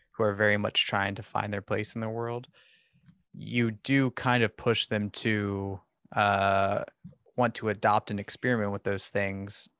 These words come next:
before they really know what they're doing. And then you end up in the situation where they start taking the puberty blockers, they start doing all the transitioning.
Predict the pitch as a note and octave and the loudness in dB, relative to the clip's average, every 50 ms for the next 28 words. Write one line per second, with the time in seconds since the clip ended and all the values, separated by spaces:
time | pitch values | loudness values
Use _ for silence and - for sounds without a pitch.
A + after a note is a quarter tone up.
0 | _ _ - A2+ - - B2+ B2 A2 G#2 G#2 A2 A2+ A2 G#2+ G#2 G#2 G#2 G2 G2 | _ _ -2 0 2 2 2 4 4 2 2 2 0 0 0 0 -2 -2 -2 -2
1 | G2 - G2+ G2+ G2 G2+ G#2+ G#2 G2+ G2+ G2+ - G#2 G#2 G2+ G#2+ G#2+ G#2 G#2 G#2 | -4 -4 -4 -4 -2 -2 -2 -2 -2 -2 -2 -2 -2 -2 -2 0 -2 -2 -2 -2
2 | G#2 G#2 G2+ G2+ - G#2 G2+ G2 G2 - - G#2+ - - A2 A2 G#2 - - G#2+ | -2 -4 -4 -6 -6 -6 -6 -6 -8 -8 -10 -10 -8 -6 -4 -4 -4 -4 -4 -6
3 | G#2 G2 G2+ G2 G2 G2 F#2+ G2 G2 - - _ _ - _ _ - - - - | -4 -2 -2 -2 0 -2 -2 -4 -6 -8 -12 _ _ -20 _ _ -20 -20 -20 -20
4 | - - _ _ _ _ _ _ _ _ _ _ _ - A2 G#2 G2+ G2 - - | -20 -20 _ _ _ _ _ _ _ _ _ _ _ 4 4 4 4 2 -2 0
5 | - A#2+ A2+ A2+ A2 - - A2 G#2 - G#2 G2 G2 G2 - - G#2 G2 F#2+ G2 | 2 2 2 2 2 -2 -6 -6 -6 -4 -6 -6 -6 -6 -6 -6 -6 -6 -6 -6
6 | G2+ - G#2 G2+ G2 G2+ - A2 G#2+ - - G#2+ G#2+ - - A2 G#2 G#2 G#2 G2+ | -6 -4 -2 -2 -2 -2 -4 -6 -8 -6 -6 -6 -6 -2 0 2 2 2 0 -4
7 | - - G#2 G#2 G2+ G2+ G2 G2 G2+ G2 - - G2+ G2 F#2+ G#2+ G#2 - - - | -6 -6 -4 -4 -2 -2 -2 -2 -2 -4 -8 -8 -10 -8 -8 -8 -8 -8 -8 -8
8 | - - A2 | -8 -10 -10